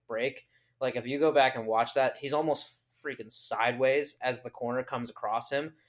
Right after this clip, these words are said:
There was just no way. It was great defense. Marshall was sitting on those passes all night. They were basically playing with underneath leverage, waiting in the low zones the entire night. And Jaden Thomas, as soon as he slipped, had no chance.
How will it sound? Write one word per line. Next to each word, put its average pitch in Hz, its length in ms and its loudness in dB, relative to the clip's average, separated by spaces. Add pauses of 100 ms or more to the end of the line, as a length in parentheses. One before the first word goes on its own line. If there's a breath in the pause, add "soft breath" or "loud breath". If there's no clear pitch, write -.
(160 soft breath)
There 175 100 8
was 156 160 4
just 127 140 -2
no 127 440 2
way. 113 280 2
It 120 60 0
was 135 120 -4
great 147 280 2
defense. 131 540 -2 (160)
Marshall 139 380 0
was 120 180 -2
sitting 127 200 -2
on 123 120 0
those 123 180 -2
passes 117 420 -2
all 113 180 0
night. 113 240 -4
They 120 80 -2
were 123 100 -2
basically 127 340 -2
playing 110 300 -4
with 110 140 -8
underneath 117 400 -6
leverage, 117 360 -2
waiting 117 280 -4
in 117 100 -6
the 113 80 -6
low 113 220 -4
zones 117 360 -8
the 117 80 -8
entire 117 360 -2
night. 120 280 -6 (540 soft breath)
And 180 160 -2
Jaden 170 260 4
Thomas, 135 320 0
as - 100 -2
soon 143 120 -2
as 123 80 -4
he 117 60 -4
slipped, 113 320 -2
had 110 120 -4
no 104 140 -10
chance. - 460 -14